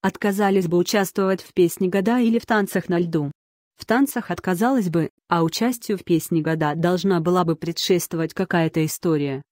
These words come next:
меняющая формат передачи, чтобы появление в ней андерграундных артистов было уместно и естественно, но это утопия. Расскажите, каким образом сложилось ваше сотрудничество с легендарным Трием Ганном?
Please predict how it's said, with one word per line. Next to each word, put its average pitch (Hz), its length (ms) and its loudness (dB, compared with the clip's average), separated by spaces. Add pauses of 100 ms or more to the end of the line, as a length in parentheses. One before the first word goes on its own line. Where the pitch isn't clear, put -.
(100)
меняющая 180 680 4
формат 175 500 -2
передачи, 160 680 -2 (180)
чтобы 185 340 2
появление 170 600 2
в 160 60 -2
ней 170 200 4
андерграундных 165 880 0
артистов 180 520 -2
было 214 260 2
уместно 190 460 2
и 190 40 6
естественно, 175 920 0 (200)
но 185 220 4
это 262 200 2
утопия. 147 500 -2 (460)
Расскажите, 185 800 0 (200)
каким 190 400 2
образом 185 480 2
сложилось 240 680 0
ваше 185 260 0
сотрудничество 175 880 0
с - 120 -12
легендарным 196 680 2
Трием 156 380 0
Ганном? 143 360 -4